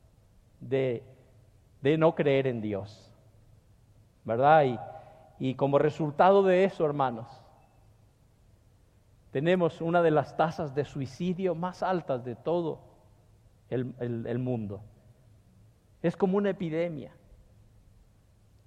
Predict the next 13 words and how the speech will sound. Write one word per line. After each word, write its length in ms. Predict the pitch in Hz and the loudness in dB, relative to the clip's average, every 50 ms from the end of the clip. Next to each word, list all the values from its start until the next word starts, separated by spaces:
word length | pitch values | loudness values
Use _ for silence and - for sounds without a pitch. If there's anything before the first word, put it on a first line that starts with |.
| _ _ _ _ _ _ _ _ _ _ | _ _ _ _ _ _ _ _ _ _
Cantidad 680 | - 165 170 170 156 - 180 170 160 190 202 233 247 240 | 0 0 0 0 -2 -4 -6 -4 -2 -2 0 2 2 2
de 100 | 233 220 | 2 0
gente, 420 | - 214 214 226 220 202 175 160 | 0 -2 -2 -2 -2 -2 -2 -2
hermanos, 460 | 147 147 143 139 135 123 107 110 - - - - - - - _ - _ _ _ _ _ - - | -2 -2 -2 -4 -6 -6 -8 -12 -16 -20 -20 -20 -20 -20 -20 _ -20 _ _ _ _ _ -2 2
gente 380 | 202 208 220 233 220 208 220 196 | 4 4 4 2 -2 -6 -8 -6
mayor, 640 | 180 156 156 156 156 214 220 220 208 190 165 160 - - | -4 -4 -6 -2 0 0 2 2 2 0 -2 -4 -4 -2
adolescentes, 1040 | 151 147 147 151 143 147 139 139 - - 214 220 208 185 - - 151 135 123 - - | -2 0 0 0 0 0 -2 -2 -2 -2 0 0 0 -2 -4 -4 -4 -4 -4 -4 -4
de 120 | 170 135 | -4 -4
todas 500 | 139 - - 233 247 247 233 214 - - | -2 2 4 6 6 8 6 4 2 0
edades, 560 | 202 165 160 185 220 208 185 170 156 - - | -4 -6 -2 0 2 2 2 2 0 -2 -4
hermano, 480 | 147 139 147 165 175 180 175 160 143 139 - - - - - - - | -6 -2 0 2 2 2 2 0 -4 -4 -8 -14 -20 -20 -20 -6 -2
este, 560 | 135 143 139 - - 147 135 120 113 - - - - - - | 0 0 0 0 -2 -2 -2 -2 -2 -8 -14 -20 -20 -14 -8
quitándose 840 | - 156 147 - 196 190 226 226 226 202 208 190 - - 196 190 | -6 -6 -2 0 0 0 0 0 0 0 0 -2 0 -4 -6 -6